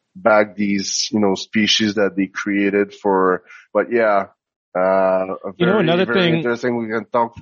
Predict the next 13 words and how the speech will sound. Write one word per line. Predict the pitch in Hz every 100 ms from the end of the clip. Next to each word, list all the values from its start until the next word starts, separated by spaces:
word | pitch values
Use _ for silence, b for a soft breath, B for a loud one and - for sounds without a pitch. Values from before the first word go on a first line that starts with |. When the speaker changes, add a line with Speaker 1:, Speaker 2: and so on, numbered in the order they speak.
| 104
Speaker 1:
uh, | 101 - -
for | 107 98 -
hours | 110 110 113 107
about | 107 98 107 104 107
it. | 110 - _ _ b b b -
Speaker 2:
Here, | - 156 190
Speaker 1:
Um, | 185 180
Speaker 2:
here's | 180 196
something | 185 165 151
I | 156
didn't, | 160 139 135 -
I | 143
just, | 160 139